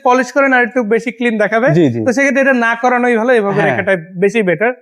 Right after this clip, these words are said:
Speaker 1: আপনি একদম অথেন্টিক যে গাড়িটা আছে ওইভাবেই রাখতে পারবেন। পাশাপাশি যদি আমরা মনোগ্রামটা দেখাই, এটা হচ্ছে Mitsubishi-র মনোগ্রাম, দেখেন একদম হান্ড্রেড পার্সেন্ট অরিজিনাল কন্ডিশনে আছে। এবং সামনের গ্রিলটাও কিন্তু বেশ দারুণভাবে গাড়িটার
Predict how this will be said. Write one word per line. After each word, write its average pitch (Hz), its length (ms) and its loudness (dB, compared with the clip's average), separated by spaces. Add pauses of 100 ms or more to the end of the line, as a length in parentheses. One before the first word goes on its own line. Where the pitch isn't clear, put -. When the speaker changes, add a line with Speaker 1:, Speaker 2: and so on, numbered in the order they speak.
(240)
Speaker 1:
আপনি 202 200 0
একদম 220 240 0
অথেন্টিক 220 580 -2
যে 202 240 2
গাড়িটা 180 300 -2
আছে 208 140 -2
ওইভাবেই 202 320 0
রাখতে 208 260 -2
পারবেন। 147 280 -2 (300)
পাশাপাশি 277 380 0
যদি 277 180 0
আমরা 285 180 4
মনোগ্রামটা 247 560 0
দেখাই, 208 320 -2 (300)
এটা 220 180 2
হচ্ছে 240 180 -2
Mitsubishi-র 226 520 2
মনোগ্রাম, 208 480 0
দেখেন 208 240 0
একদম 202 260 -2
হান্ড্রেড 202 260 -4
পার্সেন্ট 208 260 -2
অরিজিনাল 208 360 0
কন্ডিশনে 214 420 0
আছে। 262 240 0 (380)
এবং 262 260 2
সামনের 262 260 0
গ্রিলটাও 247 400 0
কিন্তু 262 280 0
বেশ 220 300 -2
দারুণভাবে 262 480 0
গাড়িটার 233 320 0